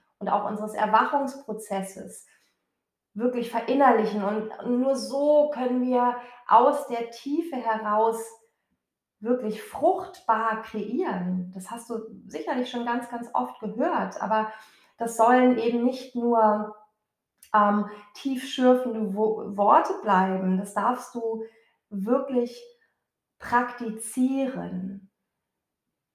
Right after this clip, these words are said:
Und einfach nur, indem wir uns entspannen, nichts tun, kann sich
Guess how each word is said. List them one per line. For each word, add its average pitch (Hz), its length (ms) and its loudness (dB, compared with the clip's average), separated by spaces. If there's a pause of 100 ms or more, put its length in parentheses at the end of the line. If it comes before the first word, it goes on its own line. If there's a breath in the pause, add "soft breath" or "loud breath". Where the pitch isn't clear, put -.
(280)
Und 240 80 -4
einfach 294 440 2
nur, 285 200 2
indem 247 360 4
wir 226 120 2
uns 220 160 -2
entspannen, 233 640 0
nichts - 420 -6
tun, 185 720 -10 (1700)
kann 240 320 2
sich - 500 -4